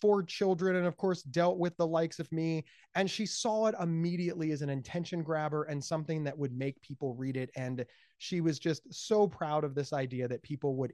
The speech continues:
interact with my stuff. She carries this book around, my, my little four-foot-nine grandma. Uh, you know, Catholic as the day is long, wears it. Like I said, she says the, the rosary, wears the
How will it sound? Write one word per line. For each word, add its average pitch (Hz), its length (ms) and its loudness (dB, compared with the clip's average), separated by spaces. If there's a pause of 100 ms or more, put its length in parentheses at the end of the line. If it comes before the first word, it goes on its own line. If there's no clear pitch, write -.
interact 117 640 -4
with 123 220 -6
my 110 100 -6
stuff. 107 300 -10 (240)
She 226 160 0
carries 254 400 2
this 202 120 0
book 175 220 0
around, 131 280 0
my, 147 100 0
my 185 220 -2
little 220 240 4 (100)
four-foot-nine 160 680 0
grandma. 139 500 -2 (480)
Uh, 147 160 -2
you 160 260 -2
know, 165 100 2 (260)
Catholic 233 480 2
as 170 120 4
the 170 100 2
day 160 320 4
is 156 160 2
long, 147 600 6
wears 160 380 0
it. 151 140 0 (120)
Like 202 120 0
I 190 40 0
said, 175 140 -2
she 190 80 -4
says 196 240 0
the, 175 160 2
the 165 140 -2
rosary, 170 520 0
wears 175 380 0
the 156 160 0